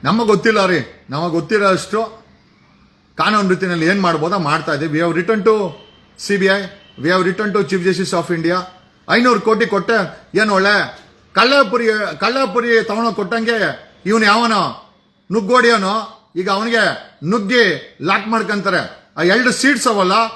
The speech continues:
ಸೀಟ್ಸ್ ನ ಲಾಕ್ ಮಾಡ್ಕೊಂಡ್ರೆ ಎಸ್ ಐ ಟಿ ಅವರು ವಸಂತ ಗೆಳೆಯಾರ್ನ ಅರೆಸ್ಟ್ ಮಾಡಿಲ್ಲ ಅಂತಂದ್ರೆ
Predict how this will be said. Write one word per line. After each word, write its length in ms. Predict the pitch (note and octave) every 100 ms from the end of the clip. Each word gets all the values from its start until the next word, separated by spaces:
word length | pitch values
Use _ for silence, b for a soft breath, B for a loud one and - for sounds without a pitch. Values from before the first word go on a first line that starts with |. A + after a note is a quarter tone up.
| - -
ಸೀಟ್ಸ್ 380 | B3+ D4 A3+
ನ 140 | C4 B3 A#3
ಲಾಕ್ 280 | F3+ A3 A#3+
ಮಾಡ್ಕೊಂಡ್ರೆ 840 | A#3 A3+ G#3+ G3+ A#3 G3+ C3 - b b b D#3
ಎಸ್ 260 | F3+ - B3+
ಐ 40 |
ಟಿ 140 | B3+ A#3+
ಅವರು 560 | A3 G#3+ A#3+ - - _ _ _
ವಸಂತ 380 | D#3 F#3 B3+ A#3+
ಗೆಳೆಯಾರ್ನ 520 | A#3+ G3+ A3 G#3+ G3 A3+
ಅರೆಸ್ಟ್ 360 | G#3 A3 A#3+ -
ಮಾಡಿಲ್ಲ 440 | G3+ G#3 A#3 A3
ಅಂತಂದ್ರೆ 800 | G3+ F#3+ E3 D3+ E3+ A#3 G#3 -